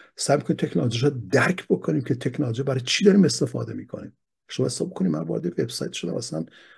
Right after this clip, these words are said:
واقعاً ما یه، اصلاً نمی‌دونم، گریه باید بکنیم، شرم باید بکنیم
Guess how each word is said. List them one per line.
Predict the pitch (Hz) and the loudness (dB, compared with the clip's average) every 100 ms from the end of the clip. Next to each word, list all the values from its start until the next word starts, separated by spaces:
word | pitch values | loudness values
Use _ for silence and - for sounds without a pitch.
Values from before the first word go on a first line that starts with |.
| _ _ - | _ _ -8
واقعاً | 113 120 170 | -8 -4 -4
ما | 80 123 | -4 -6
یه، | 143 180 - - | -6 -8 -12 -18
اصلاً | - - - | -12 -10 -8
نمی‌دونم، | 135 180 160 117 | -4 -2 -2 -4
گریه | 104 107 101 127 | -4 -4 -2 0
باید | 170 160 | 0 -4
بکنیم، | 143 127 - 120 110 | -8 -8 -4 -4 -4
شرم | - - 120 175 | -4 -4 -2 -4
باید | 175 151 | -4 -6
بکنیم | - - - 120 107 | -10 -10 -6 -8 -8